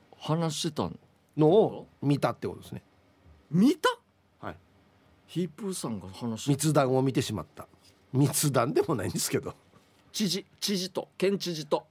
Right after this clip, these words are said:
Speaker 2: あー、ちょっと行き過ぎましたね。
Speaker 1: し-、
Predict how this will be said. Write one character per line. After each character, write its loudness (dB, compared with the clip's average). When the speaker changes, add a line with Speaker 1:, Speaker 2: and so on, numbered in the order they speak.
Speaker 2:
あ 8
ー、 -6
ち 2
ょ 2
っ -8
と 6
行 0
き 2
過 0
ぎ 4
ま 4
し -4
た -4
ね。 -10
Speaker 1:
し-、 -4